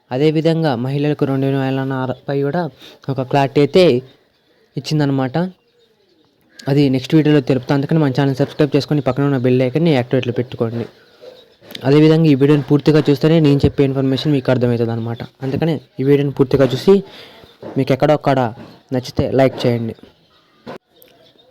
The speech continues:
రాష్ట్రంలో చూసుకున్నట్టయితే స్థానిక ఎన్నికలు మరింత ఆలస్యం కాబోతున్నాయి. దీనివలన ఆసరా చేతి పింఛన్ని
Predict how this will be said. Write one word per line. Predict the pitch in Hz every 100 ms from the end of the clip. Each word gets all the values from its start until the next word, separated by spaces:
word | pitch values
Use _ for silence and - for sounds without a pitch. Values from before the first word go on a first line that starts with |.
| _ - _ _ _ _ _ _ _ _
రాష్ట్రంలో | - 135 143 - 175 160
చూసుకున్నట్టయితే | - 143 - 156 151 151 151
స్థానిక | - 143 139 147
ఎన్నికలు | 151 143 143 143 151 131 - _ _ _ _
మరింత | 131 147 135 143 -
ఆలస్యం | 139 147 - 143
కాబోతున్నాయి. | 135 127 127 127 143 151
దీనివలన | 143 143 143 151 160 160 127 - _ -
ఆసరా | 135 139 156
చేతి | 151 143 139
పింఛన్ని | 143 135 147